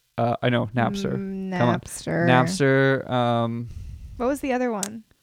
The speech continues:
Speaker 2: There was, like,
Speaker 1: Hulu.
Speaker 2: LimeWire. Do you remember LimeWire?
Speaker 1: LimeWire.
Speaker 2: Those were the days.
Speaker 1: But it was, yeah, so it's like you basically can't share your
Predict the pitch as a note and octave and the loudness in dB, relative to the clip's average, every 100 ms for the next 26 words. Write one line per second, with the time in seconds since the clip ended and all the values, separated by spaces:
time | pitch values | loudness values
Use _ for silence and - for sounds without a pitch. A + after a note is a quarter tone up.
0 | _ _ B3+ B3 A#3+ C#3+ C#3 C#3 C3+ C3+ | _ _ -6 -4 2 4 6 6 6 4
1 | A3+ A#3 A#3+ A#3+ A3+ A#3+ C4 G3 G3 A3 | 2 0 0 0 2 4 4 2 0 2
2 | A#3 A#3+ B3+ C4 B3+ - C#3+ C3 B2+ C3 | 4 4 4 4 2 6 6 6 6 4
3 | C#4 C#4 C#4+ G#3+ G3 A3+ C#4 C#3 - C3 | 4 2 2 0 -2 2 6 8 8 6
4 | A#2+ A2+ B2 A2+ A#2+ B2 A2 B2 - C3 | 6 4 0 2 2 2 4 2 2 -2
5 | C3 B2 - - A#2 A2+ - A#2+ A#2 A#2 | 0 0 -2 -4 -2 -2 -4 -4 -2 -2
6 | A#2+ A#2+ - | 0 0 -2